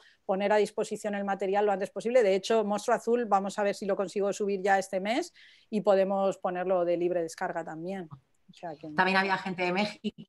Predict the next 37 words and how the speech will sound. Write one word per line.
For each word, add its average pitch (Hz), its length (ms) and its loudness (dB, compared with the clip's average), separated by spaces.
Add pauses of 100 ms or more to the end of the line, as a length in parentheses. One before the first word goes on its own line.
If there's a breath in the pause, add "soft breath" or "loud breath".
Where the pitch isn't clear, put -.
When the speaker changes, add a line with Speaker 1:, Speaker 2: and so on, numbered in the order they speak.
(440)
Speaker 2:
en 196 80 0
el 185 120 -2
congreso. 185 540 0
Venga, 226 240 4
por 226 120 2
ahí 233 180 2
ya 247 100 0
está, 208 300 0
y 196 40 -2
dejamos 220 440 -2
las 240 160 0
preguntas, 190 520 -2
¿vale? 202 240 0
Que 214 140 -4
ya 208 140 0
vamos 220 500 0
cerrando. 165 460 -2 (260 loud breath)
Nerea, 226 380 6
¿cómo 269 200 2
te 285 60 -2
decidiste 269 540 -2
a - 20 2
hacer 269 180 -2
el 269 120 -2
primer 240 320 0
libro, 165 320 -2
Monstruo 196 400 -2
Rosa? 160 420 -2
¿Cómo 226 220 2
pasó 226 240 0
de 202 80 -2
una 233 120 0
idea 220 300 4
a 202 60 6
un 214 100 2
proyecto 214 400 0
real? 180 400 2